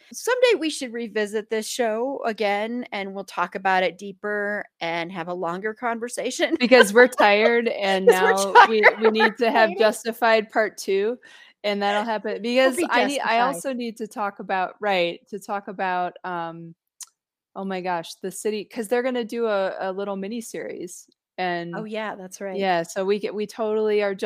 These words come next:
Speaker 1: We'll
Speaker 2: justified in
Speaker 1: revisit it
Speaker 2: having
Speaker 1: then.
Speaker 2: a part two, and, uh, yeah, and the, yeah, I didn't even get to talk about, like, Dewey Crow and all of the
Speaker 1: I know,
Speaker 2: Raylan's
Speaker 1: so much.
Speaker 2: jokes that are so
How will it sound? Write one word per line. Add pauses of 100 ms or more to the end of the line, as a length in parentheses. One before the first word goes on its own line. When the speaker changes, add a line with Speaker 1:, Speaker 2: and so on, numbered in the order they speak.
(260)
Speaker 1:
We'll
Speaker 2:
justified
in
Speaker 1:
revisit
it
Speaker 2:
having
Speaker 1:
then.
Speaker 2:
a
part
two,
and, (460)
uh,
yeah, (440)
and
the, (520)
yeah,
I
didn't
even
get
to
talk
about,
like,
Dewey
Crow (100)
and
all
of
the
Speaker 1:
I
know,
Speaker 2:
Raylan's
Speaker 1:
so (160)
much.
Speaker 2:
jokes
that
are
so